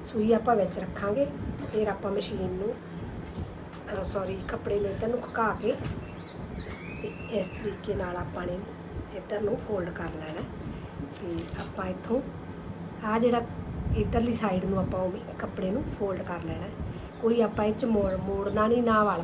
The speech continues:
ਪਾਉਣਾ, ਬਸ ਲੈਸ ਨੂੰ ਆਪਾਂ ਇੱਧਰ ਨੂੰ ਘੁਮਾ ਕੇ ਤੇ ਇੱਧਰ ਨੂੰ ਆਪਾਂ ਇੱਦਾਂ ਸਿਲਾਈ ਲਾ ਲੈਣੀ। ਜਿੱਥੇ ਜਿੱਥੇ ਆਪਣਾ ਨਿਸ਼ਾਨ ਹੈ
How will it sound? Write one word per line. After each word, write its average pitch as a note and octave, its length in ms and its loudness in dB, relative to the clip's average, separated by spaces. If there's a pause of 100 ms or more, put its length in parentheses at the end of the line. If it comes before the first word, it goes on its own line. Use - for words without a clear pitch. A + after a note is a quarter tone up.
ਪਾਉਣਾ, G3 240 4 (420)
ਬਸ - 140 2 (120)
ਲੈਸ F#3 300 2
ਨੂੰ G3+ 140 4
ਆਪਾਂ F3+ 200 -2
ਇੱਧਰ F#3 200 0
ਨੂੰ A3+ 140 2
ਘੁਮਾ G#3+ 220 4 (100)
ਕੇ A3+ 140 2 (680)
ਤੇ G#3+ 80 0 (280)
ਇੱਧਰ G#3+ 220 4
ਨੂੰ G#3+ 160 6
ਆਪਾਂ F#3 220 0
ਇੱਦਾਂ F3 240 0
ਸਿਲਾਈ E3+ 340 -2
ਲਾ E3+ 180 2
ਲੈਣੀ। E3+ 280 0 (800)
ਜਿੱਥੇ A#3 280 6
ਜਿੱਥੇ A3 240 4
ਆਪਣਾ G#3 220 2
ਨਿਸ਼ਾਨ F3+ 440 0
ਹੈ B3+ 100 0